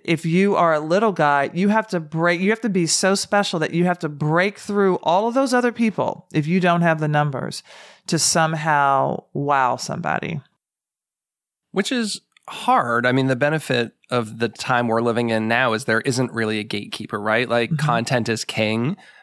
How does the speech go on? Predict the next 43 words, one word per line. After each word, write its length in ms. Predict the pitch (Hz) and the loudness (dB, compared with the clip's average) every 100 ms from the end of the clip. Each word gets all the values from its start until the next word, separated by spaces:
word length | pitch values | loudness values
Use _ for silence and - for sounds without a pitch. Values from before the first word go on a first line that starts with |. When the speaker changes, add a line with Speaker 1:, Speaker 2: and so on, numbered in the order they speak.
| - | -4
Speaker 2:
but 80 | 143 | 0
now 140 | 135 | 2
we 100 | 135 | 2
also 160 | 131 139 | 0 0
have 80 | |
the 80 | 123 | 0
weird 220 | 120 127 | 2 2
algorithms. 840 | 123 117 127 123 113 110 113 135 190 | 2 0 0 0 0 0 0 -2 -4
So, 340 | - - 131 | -6 -2 0
you 140 | 131 | 2
know, 140 | 127 120 | 2 2
there 180 | 120 113 | 0 2
are 180 | 120 | 0
people 300 | 135 123 117 | 0 -2 0
out 140 | 110 110 | 0 2
there 200 | 113 110 | 0 0
doing 320 | 117 117 120 | -2 0 0
a 60 | 117 | 0
great 280 | 110 120 120 | 0 -2 -2
job, 300 | 117 107 123 | 0 0 0
doing 180 | 131 117 | -2 0
awesome 320 | 117 117 113 | -2 0 -2
things, 240 | 110 110 104 | -2 -2 -2
grinding 360 | 117 113 113 110 | -2 0 -2 0
it 60 | |
out. 200 | 113 113 | 2 0
And 120 | 117 | -2
for 120 | - 117 | -4 -2
whatever 280 | 117 117 | 0 0
reason, 340 | 117 117 110 107 | 0 0 0 0
they 120 | 113 | 0
haven't 360 | 113 110 110 - | 0 -2 -4 -4
hit. 280 | 120 113 - | -4 -4 -4
And 140 | 120 113 | -2 -2
it's, 260 | 104 - _ _ _ _ _ - | -2 -8 _ _ _ _ _ -4
you 120 | 135 | 0
know, 100 | 120 | 0
sometimes 380 | 113 127 120 110 | 0 0 0 0
frustrating. 840 | - 117 - 117 117 113 113 113 | -2 -2 0 0 2 0 0 -2
You 140 | 123 113 | -2 -2
could 100 | 120 | 0
be 140 | 113 | 2
a, 200 | 113 | 0